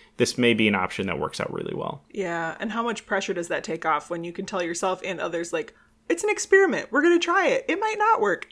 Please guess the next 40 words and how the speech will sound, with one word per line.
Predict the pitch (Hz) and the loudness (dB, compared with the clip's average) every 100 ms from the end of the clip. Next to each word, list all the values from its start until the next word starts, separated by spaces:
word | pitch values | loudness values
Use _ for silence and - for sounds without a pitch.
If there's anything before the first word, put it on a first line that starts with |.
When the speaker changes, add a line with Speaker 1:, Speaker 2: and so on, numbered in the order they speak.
| - | -4
Speaker 2:
This | 453 | 0
could | 480 | 0
totally | - 302 320 359 | 2 0 0 -2
fail. | 359 359 - - - _ _ | 0 0 0 -2 -12 _ _
But | 208 | 0
can | 247 | 0
we | 214 | -2
try?" | - - - 415 466 - _ _ _ _ _ - | -2 2 2 4 2 0 _ _ _ _ _ -4
Like, | - 208 | 0 0
the | - | -2
pressure | 196 - 226 - 202 | 0 2 4 4 4
level | 175 175 170 | 4 2 0
is | 151 170 | 0 -4
immediately | 165 175 170 160 - 139 139 - | -6 -2 0 0 0 -2 -6 -10
relaxed, | 156 135 90 107 - - - - _ _ _ _ | -4 -2 -2 -4 -8 -14 -14 -16 _ _ _ _
at | - | -12
least | - - | -12 -12
for | - | -12
me. | - - - - - - | -12 -10 -10 -10 -10 -14
<laughs> | - _ - | -14 _ -10
Speaker 1:
Me | 101 113 135 139 | -4 -2 -2 -2
too. | 139 90 76 - _ _ - - - - - | -4 -4 -4 -8 _ _ -20 -20 -20 -20 0
Speaker 2:
All | - 294 | 4 6
right. | 285 349 277 156 - - - | 6 6 2 0 -6 -8 -6
So | - 339 311 294 | 4 6 6 4
we'd | 190 269 190 | 2 -2 -2
love | 208 247 294 | 2 4 4
for | - 262 | 0 -2
you | 240 226 233 226 | -2 -2 -2 -2
to | 226 | -2
join | 208 220 | 2 2
in | 226 | 2
on | 226 | 0
this | 202 196 | -2 0
conversation. | 208 185 196 226 233 226 226 226 - - 175 - | 2 2 0 2 2 2 2 0 -4 -10 -20 -6
Come | 233 220 | -4 0
follow | 208 185 | 2 2
us | 180 | 2
on | 165 | 0
Instagram. | 190 247 254 240 226 226 220 | -2 -4 -2 2 2 2 -2